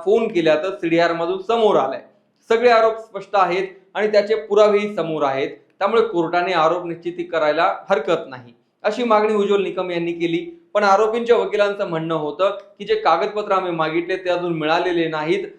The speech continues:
त्यामुळे आत्ताच आरोप निश्चिती करू नये. अखेर कोर्टाकडून आरोपीच्या वकिलांना त्यांनी मागणी केलेले सगळे कागदपत्र देण्यात आले.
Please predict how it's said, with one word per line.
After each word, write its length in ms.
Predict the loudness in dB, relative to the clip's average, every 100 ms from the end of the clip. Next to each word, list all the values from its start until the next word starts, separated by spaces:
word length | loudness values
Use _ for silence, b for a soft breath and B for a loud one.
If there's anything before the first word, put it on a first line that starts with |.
| _ -2
त्यामुळे 360 | 0 4 6
आत्ताच 440 | 6 2 0 0 2
आरोप 320 | 4 2 0
निश्चिती 320 | -8 -12 -14
करू 300 | 0 2 2 0
नये. 140 | -6 -12 _ _ -4
अखेर 400 | 2 6 6 4
कोर्टाकडून 580 | 2 4 4 4 4 4
आरोपीच्या 460 | 2 0 -2 -2
वकिलांना 500 | -2 -4 -2 -2 -2
त्यांनी 280 | -2 -4 -4
मागणी 340 | -4 -4 -4
केलेले 360 | -6 -4 -4 -4
सगळे 340 | -4 0 2
कागदपत्र 580 | 2 2 0 -6 -6 -2
देण्यात 360 | 0 0 -2 -4
आले. 200 | -10